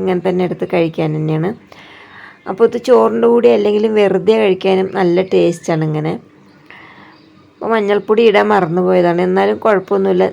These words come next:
നല്ല അടിപൊളി ചക്ക എലിശ്ശേരിയൊക്കെ ആയി കിട്ടിയിട്ടുണ്ട്. എലിശ്ശേരി എന്നും പറയാം, അവിയലെന്നും പറയാം, എന്ത് വേണമെങ്കിലും പറയാം കേട്ടോ.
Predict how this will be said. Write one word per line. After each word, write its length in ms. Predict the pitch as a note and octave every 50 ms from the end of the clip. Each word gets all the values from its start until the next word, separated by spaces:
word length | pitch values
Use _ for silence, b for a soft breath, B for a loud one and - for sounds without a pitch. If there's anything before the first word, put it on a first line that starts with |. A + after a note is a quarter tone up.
| F#3
നല്ല 220 | G3 F#3+ F3+ F#3+ F#3+ F3+
അടിപൊളി 380 | D#3+ F#3 E3+ F3 F3+ F3 F#3+ F#3+ -
ചക്ക 240 | F#3 F3+ - - F3+
എലിശ്ശേരിയൊക്കെ 520 | F3 F3 E3 - F#3 F3 E3 F3 E3+ - F#3 E3+
ആയി 120 | D#3+ D#3 D#3 D#3
കിട്ടിയിട്ടുണ്ട്. 480 | - D#3+ - E3 D#3 D3+ D3+ D#3+ D#3 E3+ E3+
എലിശ്ശേരി 440 | E3 D#3+ D#3 - F3 F3+ F#3 E3+ F#3
എന്നും 140 | F#3 G3+ G#3 G#3
പറയാം, 260 | G3+ G3 F#3+ G3 G3 F#3 F#3+
അവിയലെന്നും 400 | F3+ E3 E3+ E3+ E3 F3 F3+ F#3 F3+
പറയാം, 180 | F3 F3+ F#3 F3+ F#3 E3+
എന്ത് 160 | E3 E3+ G3 G#3
വേണമെങ്കിലും 380 | G3+ F#3 F3+ F3+ F3+ F3+ F3+ F#3 F#3+
പറയാം 300 | F3 D#3+ D#3+ D#3+ D#3+ D#3
കേട്ടോ. 160 | D#3 D#3+ D#3+